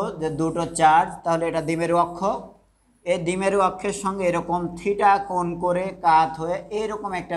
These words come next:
বিন্দুতে আমরা প্রাবল্য এবং বিভব হিসাব করব। হ্যাঁ, চিত্রটিতে finally এরকম দেখা যাবে এবং আমরা কিছু এই যে হিবিজিবি আর কি এইসব জিনিসগুলো লিখবো। হ্যাঁ, তবে কনসেপ্ট ক্লিয়ার হয়ে যাবে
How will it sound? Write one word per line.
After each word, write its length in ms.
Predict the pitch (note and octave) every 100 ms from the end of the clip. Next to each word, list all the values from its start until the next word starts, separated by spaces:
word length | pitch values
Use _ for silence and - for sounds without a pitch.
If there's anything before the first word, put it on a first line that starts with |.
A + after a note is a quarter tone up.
| D3
বিন্দুতে 380 | D3+ D3 D3 E3 D#3
আমরা 180 | D#3 G#3+ - - - _ -
প্রাবল্য 440 | E3+ F3 F#3+ F#3+ G#3+ F3
এবং 100 | E3+ D3+
বিভব 240 | D3+ D#3+ C#3+ C#3
হিসাব 220 | - A#2+ B2
করব। 160 | A2 G#2+ C#3
হ্যাঁ, 180 | G3+ B3+ - _ _ _ F#3+
চিত্রটিতে 580 | G3+ G3+ G#3+ G3 G3+ G3 G3+ - - _ -
finally 400 | F#3+ F#3+ G3 F#3+
এরকম 300 | F#3 F3+ F3+ F3 E3
দেখা 180 | D#3 E3
যাবে 160 | F3 A#3+ C#4+ - - _ F#3+
এবং 140 | G3 F#3+
আমরা 160 | F3+ F3 E3
কিছু 220 | D3 E3 E3+ D#3 D3+ D3+
এই 80 | D3
যে 60 | D3+ D3+ - - D3
হিবিজিবি 540 | E3 D#3+ D#3+ C#3+ D#3 D3+ D3+ -
আর 60 | C#3 C3+
কি 80 | D3 C#3
এইসব 220 | C#3+ C#3 B2+
জিনিসগুলো 380 | C#3 B2+ C3+ C3
লিখবো। 260 | D3+ - G#2+ G#2
হ্যাঁ, 140 | F3+ - - _ _ _
তবে 180 | D#3 D3+ D3+
কনসেপ্ট 380 | F3 F3 G#3 G#3 -
ক্লিয়ার 260 | F#3+ G3 F3+
হয়ে 140 | F#3 F3+
যাবে 140 | F#3